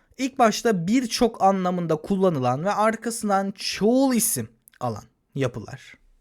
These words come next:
Bunlara bir bakalım. A couple of, plenty of, a number of, many of, scores of,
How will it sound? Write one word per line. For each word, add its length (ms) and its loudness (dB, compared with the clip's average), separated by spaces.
Bunlara 300 4
bir 40 -6
bakalım. 400 -8
A 160 -4
couple 260 -2
of, 300 -2
plenty 240 -6
of, 380 -4
a 80 -6
number 300 -4
of, 280 -4
many 260 -6
of, 220 -6
scores 480 -4
of, 180 -2